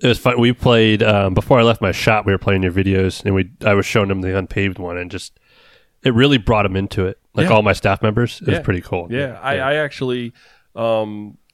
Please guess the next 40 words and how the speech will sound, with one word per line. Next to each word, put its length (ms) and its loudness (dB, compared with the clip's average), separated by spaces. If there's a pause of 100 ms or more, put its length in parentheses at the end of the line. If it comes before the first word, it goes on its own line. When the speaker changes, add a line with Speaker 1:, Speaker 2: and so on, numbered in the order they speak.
(160)
Speaker 2:
showed 540 -4
your 240 0
video 460 -2
to 160 -8
my 180 -4
wife 400 -4
and 100 -6
my 100 -6
mother-in-law, 800 -4 (200)
a-, 400 -10
and 120 -12
I 20 -8
was 120 -8
like, 180 -10
"You 80 -8
guys 220 0
wanna 160 -2
know 160 -4
what 120 -4
I 60 -6
did 260 -4
this 180 -8
weekend? 540 -8
Speaker 1:
Yeah. 60 -20 (280)
Speaker 2:
Look 140 0
at 60 0
this. 300 -4
Speaker 1:
Check 160 -2
out 120 -4
this 100 -4
one." 340 -2
Speaker 2:
And, 60 -12
and 260 -6
we 120 -2
sat 280 -4
there 200 -2
and 80 -6
ate 160 -8
dinner 360 -4
and, 240 -10